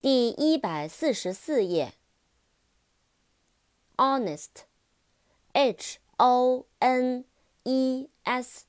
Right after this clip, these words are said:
T, honest，诚实的，正直的。Hotel, H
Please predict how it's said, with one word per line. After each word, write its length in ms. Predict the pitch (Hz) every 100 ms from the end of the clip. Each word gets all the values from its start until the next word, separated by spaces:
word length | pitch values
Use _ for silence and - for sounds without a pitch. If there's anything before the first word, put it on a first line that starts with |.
| _
T, 460 | - - 262 156 113 _ _ _ _ _ _ _ _ -
honest， 640 | 262 262 185 143 - - - _ _ _ _ _ _ _ _ _ _ -
诚 300 | - 208 311
实 260 | - 160
的， 260 | 175 165 - _ _ _
正 280 | - 320 196
直 240 | - 135 135
的。 260 | 170 127 - _ _ _ _ _ _ _ _ _ _ _ _ _ _ _ _ _ _ _ _ _ _ _ _ _ _ _ _ _ _
Hotel, 840 | 254 233 240 262 226 160 147 151 170 _ _ _ _ _ _ -
H 420 | 269 - -